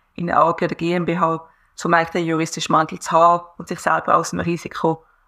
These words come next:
rauszunehmen als Privatperson. Und letztendlich, wenn man dann möchte aufhören, zu überlegen, okay, tue ich es liquidieren, tue ich verkaufen, was heisst das, ähm, finanziell für mich,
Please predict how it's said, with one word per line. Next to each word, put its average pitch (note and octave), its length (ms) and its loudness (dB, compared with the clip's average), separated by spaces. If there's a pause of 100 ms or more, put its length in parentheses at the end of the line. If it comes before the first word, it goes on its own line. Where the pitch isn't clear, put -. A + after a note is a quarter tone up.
rauszunehmen E3 600 0
als D#3+ 120 -2
Privatperson. - 880 -2 (1200)
Und A#3 260 4
letztendlich, G3+ 500 2
wenn F#3+ 120 2
man F3 100 2
dann F3+ 100 4
möchte E3 240 -4
aufhören, G#3+ 580 2 (280)
zu - 120 -4
überlegen, F3 360 0
okay, - 200 -2
tue E3+ 160 -2
ich F3 80 -6
es - 60 -14
liquidieren, A3 720 0
tue F3 160 -2
ich E3 100 -10
verkaufen, G3 600 0
was G3 180 -4
heisst F3+ 300 -2
das, - 200 -14 (760)
ähm, E3+ 240 0
finanziell A3+ 640 0
für A3+ 140 -2
mich, G#3+ 360 0